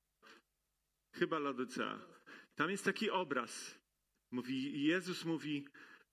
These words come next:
„Stoję u drzwi i kołaczę. Jeśli otworzysz mi,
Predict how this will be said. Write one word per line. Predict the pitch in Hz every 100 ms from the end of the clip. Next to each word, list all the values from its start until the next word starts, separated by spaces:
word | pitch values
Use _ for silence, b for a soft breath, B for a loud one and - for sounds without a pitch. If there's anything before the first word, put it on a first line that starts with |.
| _ -
„Stoję | - - - 202 233 240 233
u | 165 139
drzwi | - 127 160 180 175 151
i |
kołaczę. | - 143 135 120 - 104 - - _ _ _ _ _ _ _ _ _ _ _ _ _ _ _ _ _ _ _ _ _ -
Jeśli | 147 156 - 165 -
otworzysz | 156 - 202 226 160 135 -
mi, | 113 113